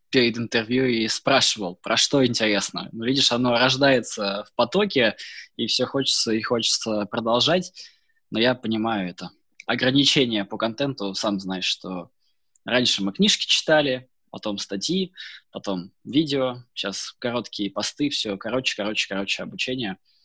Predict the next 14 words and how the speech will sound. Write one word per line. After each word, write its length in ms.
Вот, 180
надеюсь, 380
наш 160
подкаст 340
до 80
конца 360
дослушали, 480
потому 260
что 120
в 20
конце 280
прям 200
несколько 420
очень 360